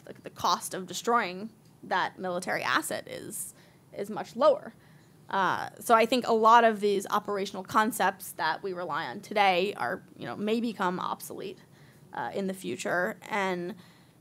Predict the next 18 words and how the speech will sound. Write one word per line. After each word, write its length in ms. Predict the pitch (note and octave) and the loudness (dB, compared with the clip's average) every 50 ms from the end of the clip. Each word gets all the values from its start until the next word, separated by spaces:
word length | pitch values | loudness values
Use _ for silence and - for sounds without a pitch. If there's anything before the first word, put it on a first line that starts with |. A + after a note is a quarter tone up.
| - - - _ - - - - | -20 -20 -20 _ -20 -20 -16 -6
investments 960 | - G3+ G3+ G3 F#3+ F3+ D#3 G#3+ - - G3+ F#3+ F#3+ G3 G3+ G3 G3 - - - - | -4 -4 -2 0 0 0 0 0 -2 -8 -8 -6 -6 -8 -10 -12 -14 -14 -16 -16 -10
in 500 | - G#3 G3 G3 G3 G3 F#3+ G3 G3 F#3+ - | -8 -8 -6 -6 -8 -8 -10 -10 -12 -10 -8
these 140 | F#3 F#3+ F#3 | -8 -8 -8
technologies 640 | - F#3+ F#3+ F#3+ G#3+ G#3+ A3+ A#3 A3 G#3+ A3 G#3+ | -8 -10 -6 -2 0 0 0 0 0 -2 -2 -2
and 140 | G#3+ G3+ A3 | -2 0 2
really 200 | C4+ D4+ D#4+ D4 | 4 4 4 4
in 60 | B3 | 2
the 100 | A#3 G3+ | 2 0
application 600 | - - F#3 - G3 F#3+ - F#3+ F#3+ G3 - A3+ | 0 -2 -2 -2 -6 -8 -4 -4 -4 -4 -4 -6
of 80 | G#3+ G#3+ | -6 -6
these 160 | G#3+ A3 A3+ | -6 -8 -8
technologies 720 | A3+ - A3+ A#3 B3 A3 A3 A3 A3 A3 G#3 G#3 G#3 G#3 G3+ | -6 -6 -6 -4 -4 -4 -4 -2 -4 -4 -2 -2 -4 -4 -4
has 260 | G#3 A3+ - G#3 G3 | 0 2 2 2 2
the 60 | G#3 | 0
potential 400 | G3 G#3 - F#3 F#3 G3 F#3+ F#3+ | -4 -4 -4 -2 -4 -4 -4 -8
to 100 | F#3 - | -10 -6
leapfrog. 560 | F#3 F3+ E3+ F3+ - - - E3 F3+ F3+ F#3+ F#3 | -6 -6 -6 -6 -2 2 2 4 4 4 2 0
Um, 100 | G#3+ G#3+ | -4 -6